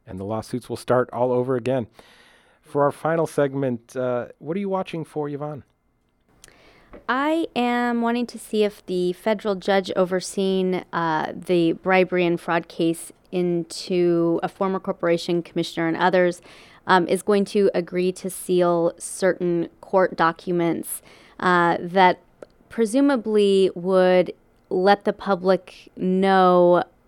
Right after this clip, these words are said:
Speaker 2: more details on a larger investigation, uh, probably into the twenty fourteen election cycle. So, uh, hopefully that will happen sometime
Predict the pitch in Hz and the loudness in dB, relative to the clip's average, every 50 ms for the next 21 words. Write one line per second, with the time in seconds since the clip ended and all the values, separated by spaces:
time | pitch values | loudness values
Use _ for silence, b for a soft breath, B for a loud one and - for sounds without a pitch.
0 | - - - - 196 208 226 247 247 226 220 208 202 - 196 180 175 175 175 175 | -16 -10 -4 0 2 4 4 4 4 2 0 -2 -2 -2 2 4 4 4 2 0
1 | - - 175 175 175 175 175 175 165 - - 180 175 175 175 - - 185 180 190 | 0 0 2 2 2 2 0 0 -2 -2 0 0 2 2 2 0 0 0 4 6
2 | 208 220 226 202 - 214 190 185 175 175 170 160 175 175 - - 175 - 170 170 | 6 6 6 4 2 0 2 2 2 2 2 2 0 0 -2 -4 -8 -4 -2 -2
3 | 170 - - - 170 170 165 170 170 165 B B B B B B B B B B | -2 -2 -2 -2 -2 0 0 0 -2 -4 B B B B B B B B B B
4 | - 170 165 165 160 - - - _ - - 294 302 277 294 247 269 277 262 254 | 0 2 4 4 4 2 0 -4 _ -8 -2 0 0 0 0 0 2 2 2 2
5 | 254 254 - 262 262 - - 254 247 254 240 - 262 247 - - - - 240 240 | 0 0 0 -2 -4 -4 -4 -4 -2 -4 -4 -2 -2 -2 -2 -2 -4 -2 -2 -2
6 | 240 226 233 226 - - - 254 254 254 - - 277 277 269 - 330 320 330 330 | 0 -2 -4 -4 -6 -6 -6 -4 -4 -4 -4 -4 -6 -6 -4 -4 -4 -4 -4 -6
7 | _ _ _ - - 214 202 196 190 185 214 - - 185 185 180 170 - - 180 | _ _ _ -12 -8 -6 -4 -4 -6 -8 -8 -6 -4 -2 -2 -2 -2 -4 -4 -4
8 | 240 247 - - - 220 208 208 202 - 180 185 180 - 202 190 - 208 196 190 | -4 -4 -4 -2 -2 -2 0 0 0 0 0 0 0 0 -2 -2 0 0 -2 -2
9 | - - 196 185 - 190 190 180 180 180 | -2 -4 -8 -6 -4 -2 0 0 0 0